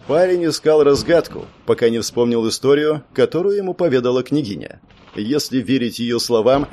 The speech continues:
сюда приходило множество людей. Даже молнии не способны уничтожить остатки оружия, снаряжения и костей. И если так, то где это всё?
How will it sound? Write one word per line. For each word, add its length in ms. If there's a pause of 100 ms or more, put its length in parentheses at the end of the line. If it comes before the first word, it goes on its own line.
(160)
сюда 360
приходило 540
множество 480
людей. 340 (560)
Даже 540
молнии 480
не 140
способны 540
уничтожить 680
остатки 480
оружия, 540
снаряжения 640
и 20
костей. 480 (340)
И 80
если 560
так, 320
то 400
где 240
это 380
всё? 320